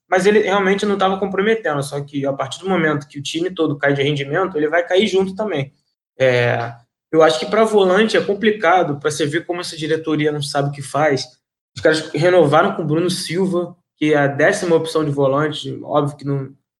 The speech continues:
no sentido fidu-, figurado, eu tô exagerando aqui. Felipe Bastos, que veio pra jogar um jogo sim, jogo nunca mais, sabe? Então, assim,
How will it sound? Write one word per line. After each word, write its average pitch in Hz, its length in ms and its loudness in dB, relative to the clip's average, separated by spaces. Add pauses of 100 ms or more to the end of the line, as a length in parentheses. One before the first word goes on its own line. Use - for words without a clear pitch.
(140)
no 131 60 -14
sentido 135 300 -6
fidu-, 139 320 -6
figurado, 139 460 2
eu 131 40 -2
tô 139 80 -4
exagerando 135 560 0
aqui. 139 280 -6 (480)
Felipe 190 280 0
Bastos, 175 460 4
que 170 80 -4
veio 170 280 2
pra 175 100 4
jogar 156 380 2
um 156 40 -4
jogo 160 240 0
sim, 185 500 -4
jogo 160 540 -2
nunca 165 300 -4
mais, 156 300 -2
sabe? 143 300 -2 (680)
Então, 180 280 2
assim, 202 440 -2